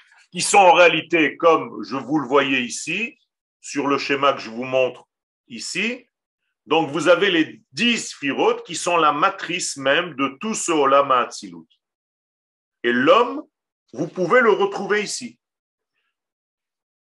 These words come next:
L'homme, il est là. C'est-à-dire que le cerveau de l'homme, il est là.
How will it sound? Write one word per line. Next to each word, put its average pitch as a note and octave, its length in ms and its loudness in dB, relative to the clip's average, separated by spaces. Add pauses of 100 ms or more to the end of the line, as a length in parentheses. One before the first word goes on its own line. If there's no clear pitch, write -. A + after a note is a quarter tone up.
(220)
L'homme, A3 360 2
il F#3+ 100 -2
est G3 60 2
là. E3+ 260 -2 (1400)
C'est-à-dire A2+ 260 -2
que C#3+ 80 -2
le C#3 140 2
cerveau E3 480 2
de D3 100 2
l'homme, C#3 480 2 (640)
il B2 200 -6
est A#2+ 100 2
là. F3 360 0